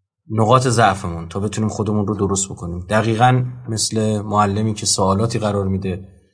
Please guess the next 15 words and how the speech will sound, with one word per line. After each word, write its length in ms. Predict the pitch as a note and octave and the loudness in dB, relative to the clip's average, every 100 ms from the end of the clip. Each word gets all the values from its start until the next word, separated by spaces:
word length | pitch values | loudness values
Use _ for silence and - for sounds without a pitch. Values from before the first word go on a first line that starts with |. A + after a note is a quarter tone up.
| _ _ | _ _
برای 120 | F#2+ | -2
اینکه 200 | G2+ F#2+ | 0 -2
طرف 240 | G#2+ G#2 G#2 | -2 0 0
متوجه 640 | F#2+ F#2 F#2 E2+ A#2 G#2+ | 0 0 0 0 -2 0
بشه، 240 | G2 - | -2 0
امتحان 320 | G2 G2 G2+ | 0 2 2
قرار 180 | G#2+ G2+ | 2 0
می‌ده 140 | G2+ G2 | -2 -4
که 20 | |
به 80 | F#2+ | -2
طرف 260 | G#2 G#2 - _ _ | -2 -4 -12 _ _
خودش 380 | - - E3 C#3+ | -6 0 2 2
خودش 220 | C#3+ C#3 | 4 4
رو 60 | C3 | 6
بشناسه. 580 | C3+ - F2+ - - | 4 4 0 -2 -6